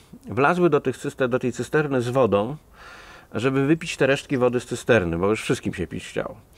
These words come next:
Jak przyszła ta gwałtowna ulewa, szczury się tam wszystkie utopiły po prostu. Po trzech dniach woda była tak zatruta, że w zasadzie ludzie umierali na stojąco, którzy ją pili. I po kolejnych kilku dniach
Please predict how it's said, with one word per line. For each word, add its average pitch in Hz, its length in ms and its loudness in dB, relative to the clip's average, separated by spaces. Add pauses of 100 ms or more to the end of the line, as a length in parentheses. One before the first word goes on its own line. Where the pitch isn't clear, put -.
(400)
Jak 120 160 2
przyszła 165 280 0
ta 151 100 0
gwałtowna 135 480 2
ulewa, 123 340 2
szczury 170 380 2
się 160 120 2
tam 131 140 0
wszystkie - 360 -2
utopiły 123 580 -2
po - 140 -8
prostu. - 460 -12 (520)
Po 135 100 0
trzech 147 320 0
dniach 131 340 2
woda 139 220 2
była 135 180 2
tak 170 280 4
zatruta, 131 760 2
że 127 100 -4
w 127 40 -4
zasadzie 135 340 0
ludzie 131 260 0
umierali 120 360 2
na 110 100 2
stojąco, 110 440 0
którzy 104 240 -2
ją 92 140 0
pili. - 280 -12 (640)
I 139 320 2
po 156 100 2
kolejnych 156 400 4
kilku 147 280 -2
dniach 127 520 -2